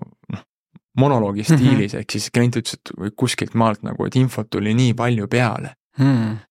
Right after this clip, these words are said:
Speaker 1: Ehk mina mõtlesin, et ma aitan klienti, aga ma tegelikult uputasin ta informatsiooniga üle erinevatest lahendustest.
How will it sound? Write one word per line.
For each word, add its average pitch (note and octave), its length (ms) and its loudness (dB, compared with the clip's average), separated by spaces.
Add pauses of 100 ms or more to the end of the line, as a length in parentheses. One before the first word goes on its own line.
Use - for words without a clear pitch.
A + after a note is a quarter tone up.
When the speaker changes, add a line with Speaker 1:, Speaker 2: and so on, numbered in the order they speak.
(140)
Speaker 1:
Ehk B2 120 -4
mina B2 160 4
mõtlesin, A2+ 260 0
et G2+ 80 -2
ma G#2+ 100 2
aitan B2+ 320 -2
klienti, G#2 340 -4
aga G2+ 100 -4
ma G#2 80 -2
tegelikult A2 300 2
uputasin G#2+ 420 -4
ta G2+ 260 0
informatsiooniga A2 880 0
üle C3+ 180 4 (100)
erinevatest G#2 500 -4
lahendustest. B2 580 -4